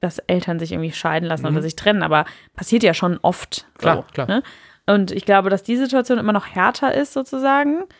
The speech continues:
Speaker 1: äh, mit jemandem ein Kind, äh, weiterhin großzuziehen, mit dem man sich, äh, im, im schlimmsten Falle sehr doll verkracht hat oder so.
Speaker 2: Mhm.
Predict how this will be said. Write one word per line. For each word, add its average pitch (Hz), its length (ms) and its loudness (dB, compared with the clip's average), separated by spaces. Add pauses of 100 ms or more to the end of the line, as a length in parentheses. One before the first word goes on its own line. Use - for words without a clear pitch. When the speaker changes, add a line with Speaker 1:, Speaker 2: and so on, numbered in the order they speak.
(360)
Speaker 1:
äh, 202 220 6
mit 196 180 0
jemandem 196 280 0
ein 185 40 0
Kind, 220 460 -2
äh, 202 160 2
weiterhin 196 340 4
großzuziehen, 214 720 0 (320)
mit 185 100 0
dem 196 80 4
man 185 140 2
sich, 175 180 -6 (160)
äh, - 240 0
im, 185 380 -2
im 180 80 0
schlimmsten 196 340 -2
Falle 185 240 2
sehr 180 140 2
doll 175 180 4
verkracht - 480 -4
hat 277 180 0
oder 269 220 4
so. 285 220 4
Speaker 2:
Mhm. 302 40 -12